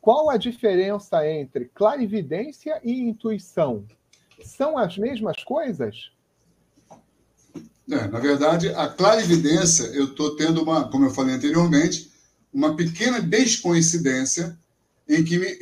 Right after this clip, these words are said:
Speaker 2: que me, que, que me favorece, permite que meus para-olhos, que são os para-olhos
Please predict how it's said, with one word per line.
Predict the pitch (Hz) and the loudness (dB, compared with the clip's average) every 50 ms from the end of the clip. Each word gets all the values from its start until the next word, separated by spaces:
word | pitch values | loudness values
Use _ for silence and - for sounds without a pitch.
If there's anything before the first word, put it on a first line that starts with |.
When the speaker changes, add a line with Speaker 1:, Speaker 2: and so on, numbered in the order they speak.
| 165 | -6
Speaker 2:
que | 160 165 | -2 0
me, | 175 180 175 170 - | 0 0 0 -4 -2
que, | - 175 170 165 | 0 0 0 2
que | 165 170 | 0 -2
me | 160 156 151 156 147 | -2 -2 -2 -4 -6
favorece, | - - 170 190 185 175 151 139 143 160 160 156 - - - | -2 0 2 2 4 4 4 4 2 2 0 0 -2 -4 -6
permite | - - 196 185 156 156 160 170 208 226 226 - - | 0 2 2 2 2 2 0 0 0 0 -2 -6 -10
que | - 170 165 - 156 | -12 -14 -12 -8 -4
meus | 151 151 151 143 - | -2 0 0 0 -2
para-olhos, | - - - 175 202 214 220 202 170 151 151 151 147 143 151 156 - - - _ _ _ _ _ _ _ | -4 -2 2 2 4 4 4 4 4 4 4 2 2 0 -2 -6 -8 -10 -14 _ _ _ _ _ _ _
que | - 120 | -10 -10
são | 110 - 131 127 | -6 -6 -6 -4
os | - - | -6 -6
para-olhos | - - 147 143 135 127 135 139 139 139 139 135 - - - _ | -6 -6 -4 -2 -2 -2 0 0 0 0 -2 -4 -6 -10 -16 _